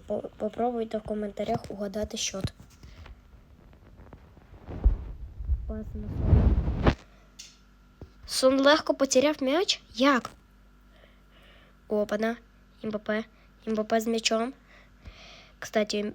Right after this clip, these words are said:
Мбаппе лучший бомбардир поки що. Він оформив пентатрік. Один раз.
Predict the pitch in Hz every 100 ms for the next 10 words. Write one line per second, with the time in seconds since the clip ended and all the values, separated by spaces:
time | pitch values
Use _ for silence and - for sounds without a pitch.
0 | - 214 208 208 233 226 214 214 214 208
1 | 208 208 208 190 190 190 - 196 190 -
2 | - - - - - - - - - -
3 | - - - 220 214 214 214 220 220 208
4 | 214 220 208 214 - 196 - - - -
5 | - - - - _ _ _ _ _ -
6 | - - - - _ 214 202 202 202 202
7 | -